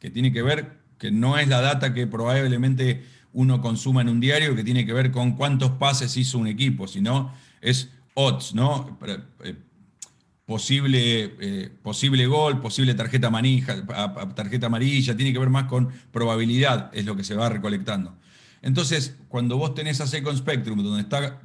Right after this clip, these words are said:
cruzando todas X e Y, y está cruzando cada evento que está pasando y lo está generando en realidad aumentada, son datos a lo que nosotros llamamos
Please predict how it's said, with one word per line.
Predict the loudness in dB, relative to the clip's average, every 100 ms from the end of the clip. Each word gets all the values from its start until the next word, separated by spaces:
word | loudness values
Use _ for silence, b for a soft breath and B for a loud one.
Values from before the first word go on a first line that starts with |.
| -16 -6
cruzando | -4 0 2 2 2 -2
todas | -2 -2 -2 -2
X | -2 0 -2 -4
e | -2
Y, | 2 2 0 -6 b b b
y | -4
está | 0 2
cruzando | 2 2 2 2
cada | 0 2
evento | 4 4 2 0 -2
que | -4
está | -2 -2
pasando | -2 0 2 2 0 -4
y |
lo | -8
está | -4 -2 -2 -2
generando | -4 0 2 2
en | 0
realidad | -4 -2
aumentada, | 0 0 0 2 2 0 -6 B B B
son | -6 -2 -2 2
datos | 2 2 -2 -6 -10 -18 -8
a | -4
lo | -2
que | 0
nosotros | -2 -2 -2 -2
llamamos | 0 0 0 -4